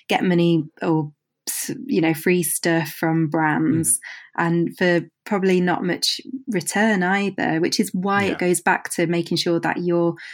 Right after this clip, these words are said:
Speaker 1: community and your audience are really loyal and really engaged so that you can prove that kind of return on investment for brands and businesses.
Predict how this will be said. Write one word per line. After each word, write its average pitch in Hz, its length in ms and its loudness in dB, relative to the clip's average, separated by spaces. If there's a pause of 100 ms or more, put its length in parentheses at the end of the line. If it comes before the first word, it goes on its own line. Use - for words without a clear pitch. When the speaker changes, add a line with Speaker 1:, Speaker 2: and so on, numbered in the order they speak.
(220)
Speaker 1:
community 180 760 2
and 165 120 4
your 160 340 2 (100)
audience 170 840 0 (160)
are 190 300 4
really 170 500 4
loyal 175 540 2
and 160 280 2 (160)
really 165 300 2
engaged 170 480 2
so 165 140 -2
that 165 140 0
you 170 100 -4
can 160 240 -4
prove 202 520 0
that - 180 -2
kind 165 180 -4
of 160 100 -4
return 160 300 -2
on 160 60 0
investment 160 520 -4
for - 120 -8
brands 156 500 -2
and 156 260 0
businesses. 160 720 -4